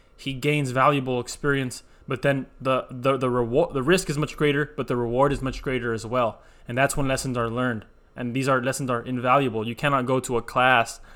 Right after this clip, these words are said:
and learn these lessons. You cannot play with paper money like Monopoly and learn these lessons because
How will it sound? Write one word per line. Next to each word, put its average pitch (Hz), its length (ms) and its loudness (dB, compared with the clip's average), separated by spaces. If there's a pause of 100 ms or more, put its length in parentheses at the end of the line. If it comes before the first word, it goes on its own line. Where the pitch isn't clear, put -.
and 120 140 -2
learn 139 180 2
these 127 160 -2
lessons. 117 460 -4 (400)
You 131 80 -8
cannot 147 340 0
play 147 160 0
with 131 160 -2
paper 143 240 -2
money 135 260 0
like 120 140 -2
Monopoly 127 460 0
and 120 120 -2
learn 135 140 0
these 127 140 -4
lessons 139 320 0
because 120 340 -6